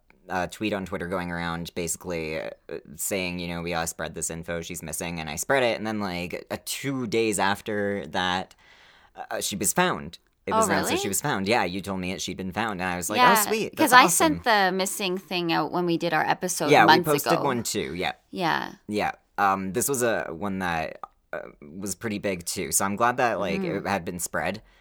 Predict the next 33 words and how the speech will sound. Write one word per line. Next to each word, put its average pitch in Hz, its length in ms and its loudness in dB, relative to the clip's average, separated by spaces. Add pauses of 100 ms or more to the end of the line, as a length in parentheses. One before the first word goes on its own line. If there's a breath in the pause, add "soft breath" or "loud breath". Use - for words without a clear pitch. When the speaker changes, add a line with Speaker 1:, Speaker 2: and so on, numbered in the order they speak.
(100)
Speaker 1:
by 95 120 -2
multiple 85 400 -6
people 87 320 -8
and 98 80 -6
had 85 100 -4
been 90 140 -6
seen 85 140 -2
Speaker 2:
Yeah. - 120 -2
Speaker 1:
by 87 100 0
a 92 80 -2
lot 95 140 -2
of 98 80 -6
folks. 117 320 -4
But 87 380 -2 (340)
I'm 98 320 -4
just, 107 320 -6
I'm 98 120 -2
also 101 260 0
glad 95 220 -2
that, 85 120 -6
like, 85 180 -6
he, 87 240 -12 (100)
that 85 120 -4
she 92 320 -6 (260)
was 98 180 -6
just - 220 -6
able 85 320 -8
to 92 120 -8
do 82 220 -10
that. 78 340 -8 (180)
That's - 180 -4
a 107 60 -2
lot. 82 400 -4